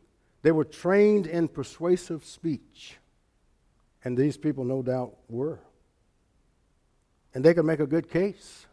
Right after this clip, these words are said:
They could make a good argument. They could reason very well and try to reason with you to beguile you or to deceive you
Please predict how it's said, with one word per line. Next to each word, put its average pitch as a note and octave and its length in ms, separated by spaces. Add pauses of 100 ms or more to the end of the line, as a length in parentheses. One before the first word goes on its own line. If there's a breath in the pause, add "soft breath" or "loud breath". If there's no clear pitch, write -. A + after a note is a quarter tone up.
(260)
They C#3 100
could C#3+ 120
make D3+ 160
a C#3 80
good D#3+ 180
argument. D#3+ 720 (760)
They D3+ 100
could D3 160
reason E3+ 500
very F3+ 460
well D#3 600 (760)
and B2+ 160
try F3+ 300
to C#3+ 440
reason F3 520
with C#3 180
you D3 500 (960)
to D#3 100
beguile C#3+ 640
you A#2+ 400
or C3 160
to C#3 160
deceive F#3 580
you A2 360